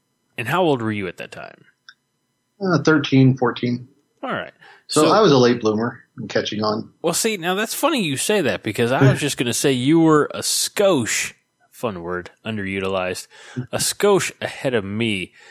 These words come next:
Speaker 1: Uh, not that I figured it out in nineteen eighty-nine or anything like that. Um, I was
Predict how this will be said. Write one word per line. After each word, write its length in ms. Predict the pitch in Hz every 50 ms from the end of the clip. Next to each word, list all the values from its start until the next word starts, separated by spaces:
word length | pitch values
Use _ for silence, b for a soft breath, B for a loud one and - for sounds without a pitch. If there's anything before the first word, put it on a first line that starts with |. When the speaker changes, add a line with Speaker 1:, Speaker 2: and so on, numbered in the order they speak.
| b b b b b _ -
Speaker 1:
Uh, 300 | 104 107 104 101 98 95 76
not 360 | 104 120 120 117 113 - -
that 120 | 117 101
I 300 | 98 101 104 104 101 101
figured 600 | 95 - - - 101 - - 107 98 98 95 98
it 100 | 101 95
out 300 | 98 95 95 95 - - _ _ _ _ -
in 180 | 98 98 98 98
nineteen 360 | 98 98 92 - - 101 92
eighty-nine 600 | 90 87 85 85 87 98 101 101 95 90 87 87
or 80 | 87
anything 260 | 87 87 92 - 95 90
like 280 | 87 85 85 - _
that. 340 | - 120 110 101 92 - b b b b b b b
Um, 580 | - - 98 95 92 90 90 87 87 80 71 - _ _ _ _ _ _ _ _ _ _ _ - _ - -
I 260 | - - 123 143 160
was 800 | 160 156 156 151 143 143 139 139 135 131 123 110 - - - -